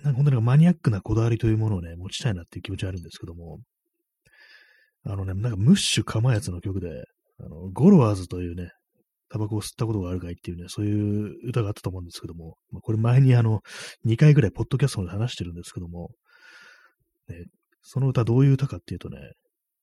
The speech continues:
もう狂ったように何かに凝れば凝るほどね、君は人としてね、幸せなね、人生を歩んでることになるっていうね、そういう歌なんですけども、なんかたまに思い出しますね。あんまこ-、こだわりがない自分というもの、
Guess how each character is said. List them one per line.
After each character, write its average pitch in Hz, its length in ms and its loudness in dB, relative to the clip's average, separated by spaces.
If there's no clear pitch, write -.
も 98 100 -6
う - 160 -4
狂 185 80 6
っ - 20 4
た - 220 0
よ 107 120 4
う - 20 2
に 95 100 0
何 113 280 2
か 101 100 -6
に 85 320 -8
凝 135 160 0
れ 127 60 6
ば 95 180 -8
凝 - 160 0
る 123 80 6
ほ 92 100 -2
ど 85 140 -10
ね、 92 200 -12
君 104 200 -2
は 95 280 -6
人 - 180 -8
と 113 80 -4
し - 100 -6
て 113 80 -2
ね、 104 100 -4
幸 127 320 2
せ 123 120 0
な 123 120 4
ね、 98 240 0
人 104 240 -4
生 98 120 -2
を 90 80 -4
歩 110 160 6
ん - 20 4
で 95 80 -2
る 90 60 -2
こ 90 60 -6
と 90 60 -8
に 92 60 -8
な 95 80 -6
る 87 120 -6
っ - 40 -20
て - 80 -14
い 160 40 -12
う - 40 -16
ね、 - 60 -20
そ - 160 -6
う 104 40 -2
い 95 240 -4
う - 60 -12
歌 113 200 6
な 90 80 0
ん 82 40 -6
で - 100 -14
す - 80 -16
け - 80 -18
ど 85 80 -10
も、 87 100 -14
な 104 60 -6
ん 98 40 -6
か 92 60 -10
た 110 100 -6
ま 117 120 0
に 120 60 4
思 120 140 4
い - 20 2
出 113 100 0
し 120 80 -12
ま 123 80 -4
す - 160 -10
ね。 - 160 -16
あ 104 80 -10
ん - 20 -6
ま 95 80 -8
こ-、 104 120 -8
こ - 160 -4
だ 123 80 6
わ 123 60 6
り 127 60 6
が 120 80 6
な 120 100 4
い - 20 2
自 92 180 -2
分 98 180 -4
と 104 80 -2
い 98 40 2
う 92 40 -4
も 92 120 -4
の、 90 160 -6